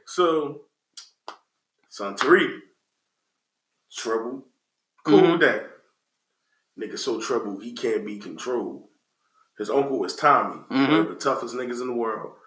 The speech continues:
Speaker 1: His father is Ghost.
Speaker 2: Mm-hmm.
Speaker 1: Neither one of these niggas can keep him on the leash.
Speaker 2: Mm-hmm.
Speaker 1: So this fifteen-year-old kid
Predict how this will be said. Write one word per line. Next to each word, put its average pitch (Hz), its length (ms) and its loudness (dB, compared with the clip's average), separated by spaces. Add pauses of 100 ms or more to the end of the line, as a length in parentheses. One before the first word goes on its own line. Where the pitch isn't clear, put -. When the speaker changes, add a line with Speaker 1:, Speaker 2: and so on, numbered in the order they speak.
(220)
Speaker 1:
His 107 120 -10
father 131 380 2
is 104 120 -6
Ghost. 127 380 -2
Speaker 2:
Mm-hmm. 185 420 0
Speaker 1:
Neither 151 160 -2
one 165 160 4
of 147 80 0
these 151 160 -4
niggas 131 280 -2
can 123 100 -14
keep 143 240 -6
him 139 220 2
on 120 100 -2
the 107 60 -4
leash. - 560 -4 (240)
Speaker 2:
Mm-hmm. 107 280 -4
Speaker 1:
So 123 120 0
this 147 240 -2
fifteen-year-old 147 920 2
kid 135 500 2